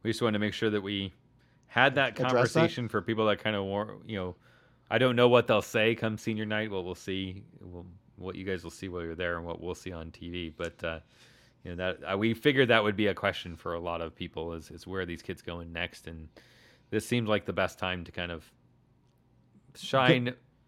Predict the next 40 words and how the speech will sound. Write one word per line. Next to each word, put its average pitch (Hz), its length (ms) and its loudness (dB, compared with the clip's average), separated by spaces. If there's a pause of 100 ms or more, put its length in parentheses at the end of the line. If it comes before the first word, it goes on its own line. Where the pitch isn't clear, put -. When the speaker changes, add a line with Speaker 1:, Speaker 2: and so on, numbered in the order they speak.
(380)
Speaker 1:
a 117 120 2
very 120 400 6
small 120 460 2
amount 101 280 0
of 87 120 -10
light 82 240 -2
on 76 140 -12
that 73 180 -16
situation. - 500 -20
Speaker 2:
Yes, 190 400 4
before 160 320 4
senior 151 360 2
night 143 220 2
happens 139 380 -2
this, 104 240 -4
uh, 87 160 -2
Friday 92 340 -6
night 85 160 -8
at 87 80 -14
Baxter 82 440 -12
Arena. 98 300 -14 (760)
Well, 175 160 10
until 233 300 10
next 196 320 6
time, 117 520 0 (260)
until 151 340 4
we 185 80 10
get 170 160 8
to - 80 -10
talk 165 220 8
about 139 320 4 (120)
next 139 280 -4
weekend's 135 340 0
game, 131 160 4
it 110 40 -4
should 214 180 2
be 208 80 8
a 151 40 10
short 156 320 6
podcast 135 680 2